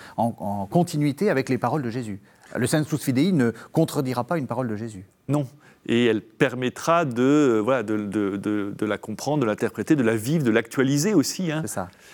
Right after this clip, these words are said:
Speaker 2: Et, et en fait, euh, aussi dans le Nouveau Testament, on se rend compte que, euh, l'apôtre, ensuite, qui transmet les paroles de Jésus,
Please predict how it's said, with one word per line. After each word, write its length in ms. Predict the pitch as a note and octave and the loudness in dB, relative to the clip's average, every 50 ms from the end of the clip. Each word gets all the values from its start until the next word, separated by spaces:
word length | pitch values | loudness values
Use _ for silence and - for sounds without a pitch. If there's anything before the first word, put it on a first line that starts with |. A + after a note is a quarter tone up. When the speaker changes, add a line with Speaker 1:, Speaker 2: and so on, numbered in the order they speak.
| - - - _ - | -20 -20 -20 _ 0
Speaker 2:
Et, 320 | C3+ B2+ B2+ A#2+ G#2 C3+ | 2 2 4 4 4 2
et 60 | B2 A#2+ | 2 2
en 80 | A#2 | 2
fait, 360 | A2+ - F#3+ G3 F#3+ G3 - | 0 0 0 0 0 0 2
euh, 400 | C3+ A#2+ A#2 A2+ A2+ A2 A2+ - - - - C2+ - | 2 4 6 4 4 2 0 -4 -8 -8 -10 -6 -2
aussi 260 | - B2+ - - D#3 | -2 -2 0 0 -2
dans 80 | C3 A#2+ | 0 0
le 60 | B2 | 2
Nouveau 140 | A#2+ A#2+ - | 0 0 0
Testament, 320 | B2+ A2+ - D3 F#3+ G3+ | -2 -2 0 0 0 0
on 20 | |
se 80 | E3 - | 0 -2
rend 100 | C#3 B2 | -4 -4
compte 240 | - D#3 E3+ E3+ E3 | -2 0 0 0 0
que, 100 | - C#3+ | 2 2
euh, 420 | C#3+ D3+ D3+ C#3 G#2+ G#2 A2+ A2 | 4 4 4 2 2 0 0 0
l'apôtre, 760 | A2+ A#2 A#2+ A#2+ - - F#3 A3 A#3+ - - - - - _ _ _ _ _ _ - | 2 4 2 2 2 2 0 0 0 0 -4 -14 -14 -14 _ _ _ _ _ _ -6
ensuite, 320 | - A#2+ A2+ - - F#3+ - | -4 -4 -2 0 -2 -2 0
qui 100 | - A#2+ | -2 -2
transmet 440 | - - - - D3+ C#3+ - - C#3 | -2 -2 0 0 0 0 2 2 2
les 80 | C3 B2 | 2 2
paroles 300 | - B2+ A2+ B2+ B2 A#2+ | 2 0 0 0 0 2
de 80 | A#2+ | 0
Jésus, 440 | A2 A2+ A#2 A2+ B2+ F#3 A3 A#3 A3 | 2 2 0 2 2 2 2 2 0